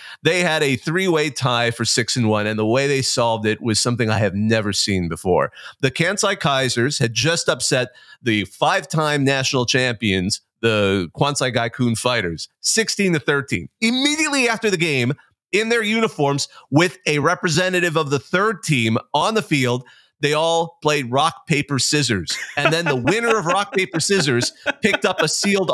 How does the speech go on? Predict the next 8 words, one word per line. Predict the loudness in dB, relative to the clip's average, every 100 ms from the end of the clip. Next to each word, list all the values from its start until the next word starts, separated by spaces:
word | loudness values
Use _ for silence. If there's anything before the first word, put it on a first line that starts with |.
| 0
envelope. | 0 0 0 0 -4 -20 -16 -2
All | 0 0
three | 0 -2
players | -2 -2 0 0 -2
then | -2
picked | -4 -4 -4
sealed | 0 2 2 0
envelopes. | 0 0 0 0 -2